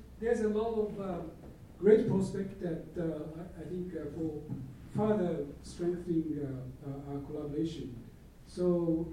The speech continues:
I'm looking forward to, to working toward that objective. And, uh, Consul General, uh, Fukushima-san, uh,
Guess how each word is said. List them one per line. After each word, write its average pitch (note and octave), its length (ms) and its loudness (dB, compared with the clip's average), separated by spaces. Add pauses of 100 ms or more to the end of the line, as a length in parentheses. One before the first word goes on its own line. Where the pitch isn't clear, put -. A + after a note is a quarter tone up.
I'm F3 320 2
looking G#3+ 320 6
forward G#3 280 2
to, E3+ 420 2
to E3+ 180 -4
working F3+ 500 -2 (320)
toward E3+ 200 0
that D#3+ 180 0
objective. F3+ 600 -4 (500)
And, E3+ 420 -2
uh, D#3 260 -4
Consul F3 320 -2
General, E3+ 460 2 (480)
uh, D3+ 300 -6
Fukushima-san, D#3+ 760 -4 (240)
uh, D3 380 -8